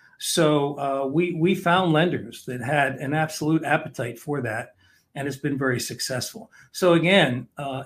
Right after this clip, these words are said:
if I didn't dig deep enough, I would have never understood what his needs were. And that allowed us just to have a better relationship. And I also talked to the development team and said, "Look, you know,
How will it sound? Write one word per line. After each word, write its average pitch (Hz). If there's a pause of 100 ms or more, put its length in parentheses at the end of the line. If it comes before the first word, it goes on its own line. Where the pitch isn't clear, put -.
if 156
I 156
didn't 190
dig 170
deep 165
enough, 139
I 131
would 135
have 135
never 143
understood 139
what 131
his 117
needs 156
were. 110 (480)
And 151
that 208
allowed 175
us 151
just -
to 160
have 151
a 131
better 135
relationship. 127 (360)
And 170
I 180
also 185
talked 170
to 165
the 156
development 143
team 135
and 135
said, 143
"Look, 180
you 147
know, 135